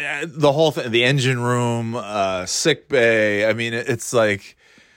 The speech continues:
it's incredible. The transporter, you can stand and, uh, "Well, beam me up, Scotty," and then the tour guide can take your picture. And,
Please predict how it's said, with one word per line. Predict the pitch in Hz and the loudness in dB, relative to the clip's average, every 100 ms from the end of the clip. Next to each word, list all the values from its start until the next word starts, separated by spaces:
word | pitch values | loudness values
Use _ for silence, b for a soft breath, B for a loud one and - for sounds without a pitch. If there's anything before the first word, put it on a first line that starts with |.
| b | b
it's | - 175 - | -6 -6 -4
incredible. | 175 - 135 110 87 80 82 | -6 0 2 2 0 -6 -12
The | 95 | -12
transporter, | - - 131 123 - 120 123 117 117 110 117 90 - - 85 85 90 B B B B | -6 -4 -4 -6 -4 0 2 4 2 -2 -8 -16 -20 -18 -16 -12 -12 B B B B
you | 123 110 | -4 -2
can | 120 | -2
stand | 107 - 131 123 120 | -2 -2 2 2 2
and, | 120 113 | 0 0
uh, | 113 113 127 | 0 0 0
"Well, | 165 | 0
beam | 156 151 202 | 2 0 0
me | 202 | 2
up, | 202 165 | 2 2
Scotty," | - 139 135 156 | 0 2 4 2
and | 127 113 | -2 -2
then | 107 107 104 | -6 -6 -8
the | 101 | -10
tour | - 127 113 | -4 -2 0
guide | 110 104 | 2 2
can | 104 101 | 0 -6
take | 117 104 | -8 -8
your | - | -10
picture. | 95 123 - 117 104 | -8 -8 -8 -8 -6
And, | 98 101 | -8 -12